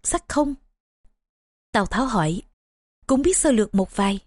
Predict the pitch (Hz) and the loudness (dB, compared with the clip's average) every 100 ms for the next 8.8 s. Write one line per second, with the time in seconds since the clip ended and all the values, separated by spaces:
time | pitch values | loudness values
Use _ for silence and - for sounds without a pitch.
0 | _ _ - 202 202 262 - 247 294 - | _ _ -2 0 2 0 0 0 0 -2
1 | 240 202 202 - 156 - 208 214 _ _ | -2 0 0 0 -4 -2 -2 -2 _ _
2 | _ - 254 302 339 208 175 - 269 220 | _ -4 0 2 2 0 -2 0 0 0
3 | 175 - 262 262 - - 196 190 202 170 | -2 0 0 0 -4 0 0 2 -2 -2
4 | 294 339 - _ _ _ - 320 262 311 | -4 -6 -14 _ _ _ 0 0 2 -2
5 | - 175 170 220 - 302 226 247 240 _ | 0 0 0 -2 0 -2 0 0 0 _
6 | _ _ - 294 302 302 359 - 233 202 | _ _ 0 2 2 0 -4 -2 0 0
7 | 208 302 339 - 196 175 208 196 _ - | -2 -2 -2 0 0 0 0 -2 _ -2
8 | 214 - 185 214 214 - 170 | -2 0 0 0 -2 -2 -2